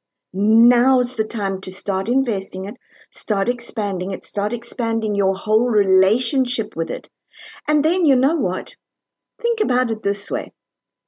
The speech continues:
When you're doing well, what's the first thing you do? You turn around and you share. You share the knowledge, you share the money, whatever it is. If you didn't have that, you couldn't do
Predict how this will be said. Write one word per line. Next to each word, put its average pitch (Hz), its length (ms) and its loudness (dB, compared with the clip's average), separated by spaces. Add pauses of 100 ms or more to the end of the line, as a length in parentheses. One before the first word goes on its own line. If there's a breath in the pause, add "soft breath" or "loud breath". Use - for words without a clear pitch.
(260)
When 240 400 2
you're 302 200 4
doing 240 460 2
well, 143 280 -2
what's 277 320 -4
the 285 80 -6
first 269 560 -2
thing 240 180 2
you 214 140 0
do? 147 300 -6 (220)
You 196 140 -4
turn 254 420 0
around 190 420 0
and 185 140 -2
you 185 140 -4
share. 120 520 -8 (540)
You 196 80 -2
share 233 300 0
the 269 100 2
knowledge, 190 580 2
you 165 80 0
share 160 280 -4
the 220 100 -2
money, 226 240 0
whatever 208 460 -2
it 254 160 -4
is. 208 180 -4 (400 loud breath)
If - 160 -2
you 285 180 2
didn't 277 360 0
have 262 400 0
that, 143 260 -4
you 254 200 0
couldn't 262 440 0
do 254 240 0